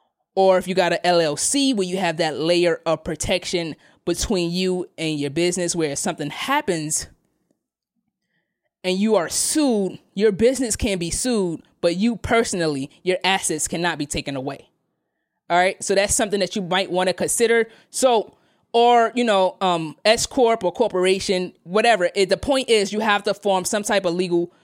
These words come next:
business structure. All right. Now that's, like I said, that's kinda intertwined with social media,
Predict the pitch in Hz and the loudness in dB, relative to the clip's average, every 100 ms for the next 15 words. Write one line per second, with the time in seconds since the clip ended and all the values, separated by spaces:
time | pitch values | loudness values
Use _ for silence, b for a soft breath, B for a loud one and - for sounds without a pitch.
0 | b b 156 202 208 202 180 170 - _ | b b -4 -2 0 -2 -2 -4 -8 _
1 | - - 202 214 214 - 131 - _ 170 | -10 -4 0 0 0 -4 -6 -8 _ 2
2 | 190 202 196 180 196 - - 165 170 190 | 2 0 -2 0 0 -2 -4 -2 -2 0
3 | 226 180 - 202 185 190 190 - 202 185 | 0 0 -2 -4 -2 -4 -6 -6 -2 -2
4 | 170 180 165 180 226 233 226 | -2 -4 -4 -6 -4 -2 -2